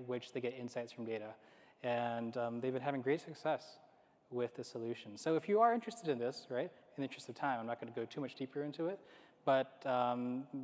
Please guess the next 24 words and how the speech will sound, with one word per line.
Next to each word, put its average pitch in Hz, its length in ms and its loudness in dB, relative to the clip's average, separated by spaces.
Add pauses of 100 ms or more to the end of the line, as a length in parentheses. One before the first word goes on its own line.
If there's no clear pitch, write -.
(140)
there 135 180 2
was 131 140 2
a 127 60 -2
session 175 340 0
last 143 280 2
year 123 100 0
at 120 60 -4
re:Invent. 117 460 -4 (320)
You 135 60 -12
can, 127 180 -6
it's 131 160 -4
on 113 100 -4
SlideShare, 147 460 2
it's 127 140 -4
on 120 60 -4
YouTube. 135 420 0
Go 165 80 2
ahead 175 100 -4
and 165 100 -6
take 143 140 -8 (220)
a 123 120 -8
look 123 200 -8
at 156 100 0
it, 190 140 -4